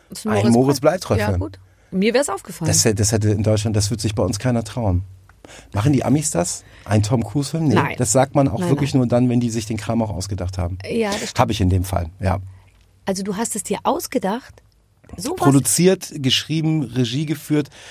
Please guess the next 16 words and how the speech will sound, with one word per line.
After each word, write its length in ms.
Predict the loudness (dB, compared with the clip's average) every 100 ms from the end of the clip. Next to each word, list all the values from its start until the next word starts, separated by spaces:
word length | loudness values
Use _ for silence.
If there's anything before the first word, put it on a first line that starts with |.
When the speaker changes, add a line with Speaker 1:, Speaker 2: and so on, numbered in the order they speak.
| -20 _ 2
Speaker 2:
und 200 | 4 4
gespielt, 460 | 0 -2 -2 -2 -2
was 160 | -4
ich 140 | -4 -4
eigentlich 280 | -4 -4
nicht 160 | -6 -6
wollte. 340 | -4 -4 -6 -16 -20 -8
Also 160 | -4 -2
ich, 180 | -4 -8 -12 -14
der 200 | 0 2
Regisseur 600 | 2 0 0 4 4 4 0 -16 -20 _ _ -12
wollte 300 | 0 2 2
den 160 | 0 0
Hauptdarsteller 480 | 0 -2 -4 -4 -4
nicht 200 | -4 -6
haben. 300 | -6 -8 -10